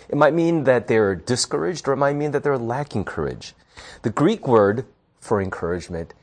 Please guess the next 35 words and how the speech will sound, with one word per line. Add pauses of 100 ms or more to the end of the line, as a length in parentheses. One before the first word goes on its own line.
(200)
is
paraklesis. (680)
Now,
the
reason
I'm
saying
this
is
'cause
that's,
that
turns
out
to
be
a
very
important
word
in
the
New
Testament. (540)
It
has
two
distinct
meanings. (440)
One
meaning
is
to
call
out